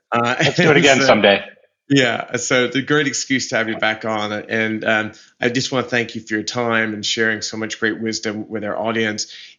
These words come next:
Speaker 1: Um, is there any, any shout outs for places that people should look for you?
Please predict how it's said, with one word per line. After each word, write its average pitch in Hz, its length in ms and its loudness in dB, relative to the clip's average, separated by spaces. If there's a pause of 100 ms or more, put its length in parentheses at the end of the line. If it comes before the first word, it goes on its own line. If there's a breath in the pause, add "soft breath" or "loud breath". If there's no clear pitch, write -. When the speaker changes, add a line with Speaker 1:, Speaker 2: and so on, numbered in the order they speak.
Speaker 1:
Um, 135 220 2
is 151 140 0
there 156 80 -2
any, 202 360 0
any 175 200 0
shout 151 340 2
outs 151 260 0
for 131 160 -2
places 135 520 -2
that 127 180 -2
people 135 260 -4
should 120 200 -4
look 123 160 -2
for - 100 -6
you? 127 340 -2